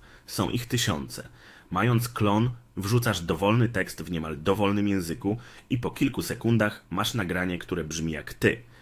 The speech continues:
Polecam model Eleven Labs dwa pięć Flash. Jest tańszy, jest świetnej jakości i szybko generuje nagrania.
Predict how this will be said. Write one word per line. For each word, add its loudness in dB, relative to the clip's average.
Polecam 4
model 2
Eleven 6
Labs -4
dwa 0
pięć -4
Flash. -4
Jest -6
tańszy, 2
jest -4
świetnej 2
jakości 0
i 0
szybko 2
generuje 0
nagrania. -10